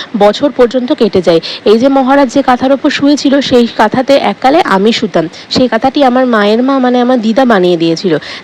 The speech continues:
দিদা বাংলাদেশের মানুষ, অনেক কাজ জানে, জানো তো, আসন বানানো, সোয়েটার বানানো, মাফলার বানানো,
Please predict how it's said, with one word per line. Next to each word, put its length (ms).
দিদা 220
বাংলাদেশের 580
মানুষ, 320
অনেক 480
কাজ 280
জানে, 220
জানো 240
তো, 120
আসন 380
বানানো, 380
সোয়েটার 420
বানানো, 340
মাফলার 440
বানানো, 460